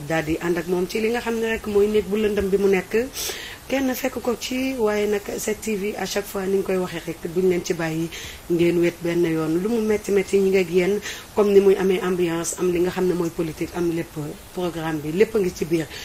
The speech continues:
Fàttewuñu kenn, ba tax nañu jaajëfal leen bu baax a baax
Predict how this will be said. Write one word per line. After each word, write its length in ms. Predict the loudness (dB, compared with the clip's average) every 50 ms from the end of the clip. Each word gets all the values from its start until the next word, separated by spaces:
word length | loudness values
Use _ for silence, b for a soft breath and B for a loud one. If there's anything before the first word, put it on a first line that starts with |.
| B B B
Fàttewuñu 540 | -2 -2 -2 2 2 4 4 6 4 4 2
kenn, 340 | 2 2 2 2 2 0 0
ba 120 | -2 -4 -4
tax 140 | -4 -2 0
nañu 240 | 0 2 4 4 4
jaajëfal 380 | 4 4 2 2 0 -2 0 0
leen 160 | 2 0 0
bu 80 | 0 -2
baax 260 | -2 -2 -2 -2 -2
a 60 | -4
baax 240 | -4 -2 -4 -4